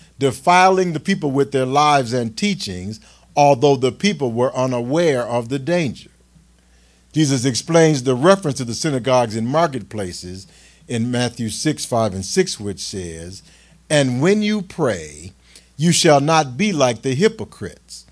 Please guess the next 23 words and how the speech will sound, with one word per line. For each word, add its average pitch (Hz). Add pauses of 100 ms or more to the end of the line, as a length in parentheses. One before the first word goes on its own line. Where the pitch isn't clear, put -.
(440)
for 165
they 151
love 196
to 190
pray 131
standing 160
in 151
the 131
synagogues 101 (260)
and 135
on 135
the 123
corners 143
of 123
the 110
streets, 104 (240)
that 131
they 139
may 123
be 117
seen 147
by 104
men. 107